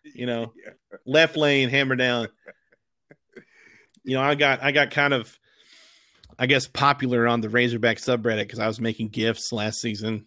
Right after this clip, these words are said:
Speaker 2: Mm-hmm.
Speaker 1: that were making fun of Morris and stuff, and
Speaker 2: Oh,
Speaker 1: that was,
Speaker 2: wow. Yeah.
Speaker 1: that was a good time.
Speaker 2: Yeah, that
Speaker 1: There's
Speaker 2: was
Speaker 1: a lot of them on there. <laughs>
Speaker 2: Oh, man. What, and, and what's your, what's your prediction of, of wins, losses, uh, for the season?
Speaker 1: I think their ceiling is probably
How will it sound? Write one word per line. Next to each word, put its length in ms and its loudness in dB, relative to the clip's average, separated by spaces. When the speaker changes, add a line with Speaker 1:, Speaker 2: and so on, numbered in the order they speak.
Speaker 2:
Mm-hmm. 200 -20
Speaker 1:
that 160 -4
were 120 -8
making 300 -2
fun 220 -6
of 80 -6
Morris 340 -8
and 100 -14
stuff, 300 -12
and 160 -14
Speaker 2:
Oh, 40 -12
Speaker 1:
that 140 -12
was, 240 -12
Speaker 2:
wow. 280 -16
Yeah. 360 -12
Speaker 1:
that 60 -2
was 120 2
a 60 -2
good 180 -2
time. 340 -4
Speaker 2:
Yeah, 120 -2
that 100 0
Speaker 1:
There's 140 2
Speaker 2:
was 80 -2
Speaker 1:
a 40 0
lot 220 4
of 80 4
them 300 0
on 180 -12
there. 220 -14
<laughs> 200 0
Speaker 2:
Oh, 120 -6
man. 200 -4
What, 220 2
and, 260 2
and 160 -6
what's 240 -6
your, 80 -10
what's 260 -8
your 100 -6
prediction 540 -10
of, 100 -10
of 200 -10
wins, 320 -12
losses, 600 -8
uh, 220 -8
for 140 -16
the 120 -16
season? 420 -12
Speaker 1:
I 140 2
think 160 4
their 100 4
ceiling 480 -2
is 120 -8
probably 380 -10